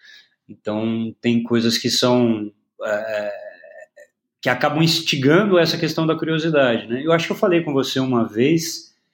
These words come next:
é, não, não, não me lembro se foi com você,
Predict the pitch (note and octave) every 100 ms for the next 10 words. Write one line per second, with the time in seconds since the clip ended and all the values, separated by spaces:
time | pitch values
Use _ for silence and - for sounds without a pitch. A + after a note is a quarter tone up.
0 | _ _ _ - A2+ A2 A2+ A#2 B2+ A#2+
1 | A#2+ B2 B2 B2 A#2 A#2 A2+ - A2+ A2+
2 | G#2+ A2 - C3+ C#3